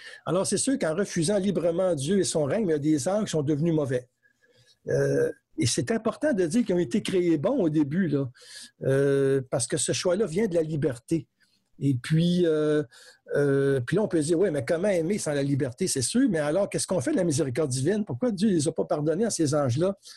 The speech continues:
C'est que le péché des anges ne peut pas être pardonné, affirme en tout cas saint Jean Damascène, parce que les théologiens sont penchés là-dessus, les docteurs de l'Église aussi. Saint Jean Damascène, qui est un très grand, euh, euh,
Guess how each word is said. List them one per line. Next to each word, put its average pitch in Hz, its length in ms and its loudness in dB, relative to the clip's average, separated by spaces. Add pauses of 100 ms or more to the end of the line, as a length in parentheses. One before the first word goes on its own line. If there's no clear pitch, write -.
(540)
C'est - 140 -4
que 185 100 -2
le 175 180 2
péché 214 340 0
des 185 280 2
anges 226 160 2
ne 160 80 0
peut 156 120 -6
pas 247 80 2
être 294 120 -2
pardonné, 175 540 0
affirme 190 400 -2
en 151 100 0
tout 123 120 -6
cas - 80 0
saint 165 260 0
Jean 165 160 0
Damascène, 156 640 0
parce 131 160 -2
que - 80 -2
les 147 160 0
théologiens 160 400 0
sont 147 160 -4
penchés 151 380 -2
là-dessus, 139 240 0
les 220 100 4
docteurs 160 320 0
de 151 60 -2
l'Église 151 340 2
aussi. 214 300 0 (200)
Saint - 180 -2
Jean 180 120 0
Damascène, 165 560 0
qui - 80 -2
est 127 140 -2
un 139 100 0
très 208 240 -4
grand, 170 400 0 (720)
euh, 131 400 2 (300)
euh, 131 280 -4